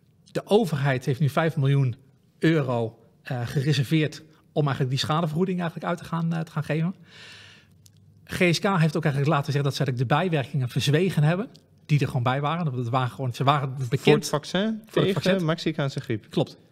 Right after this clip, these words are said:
Speaker 1: En die worden nu wel uitgenodigd om mee te gaan praten over het vaccinatiebeleid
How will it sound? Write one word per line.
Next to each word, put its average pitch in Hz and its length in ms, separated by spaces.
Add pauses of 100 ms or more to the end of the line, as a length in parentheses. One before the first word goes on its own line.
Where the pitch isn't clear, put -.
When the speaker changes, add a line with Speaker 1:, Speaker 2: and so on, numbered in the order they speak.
(520)
Speaker 1:
En 165 140
die 165 100
worden 180 220
nu 165 160
wel 220 280
uitgenodigd 214 640
om 139 160
mee 190 160
te 220 80
gaan 185 140
praten 180 340
over 151 120
het 147 100
vaccinatiebeleid 170 1040